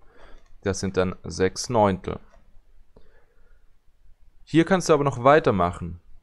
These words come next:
Die sechs und die neun, die sind beide durch drei teilbar. Also kannst du schreiben sechs geteilt durch drei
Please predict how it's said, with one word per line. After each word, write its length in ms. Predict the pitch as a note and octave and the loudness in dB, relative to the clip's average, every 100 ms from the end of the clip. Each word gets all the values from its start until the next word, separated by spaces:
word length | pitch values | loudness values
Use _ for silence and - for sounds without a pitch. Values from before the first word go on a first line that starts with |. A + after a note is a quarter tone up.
| - | -14
Die 180 | F#2 | -8
sechs 380 | F#2+ A2 D#3+ - | 0 2 0 -4
und 100 | A2+ | -8
die 80 | A2 | -4
neun, 320 | A2 A#2+ C#3 | 2 4 2
die 60 | B2+ | -2
sind 200 | G#2+ G2+ | -8 0
beide 280 | G2 G#2 G2+ | 2 2 0
durch 240 | A2 - | -6 -4
drei 260 | A#2 A#2 C3+ | 2 4 4
teilbar. 560 | - D2+ D2 - - - - - - - - - | 0 -4 -2 -6 -8 -16 -20 -20 -20 -20 -20 -8
Also 300 | - F#2+ F#2 | -4 -4 -4
kannst 260 | F#2 F2+ | -6 -6
du 60 | F#2 | -8
schreiben 380 | - E2+ E2 E2+ | -2 -2 -2 -2
sechs 340 | G#2+ C#3+ - | 0 0 -2
geteilt 340 | C3+ C#3 C#3 C#3 | -6 0 0 0
durch 200 | C3 - | -6 -2
drei 380 | B2+ B2 B2+ | 2 2 0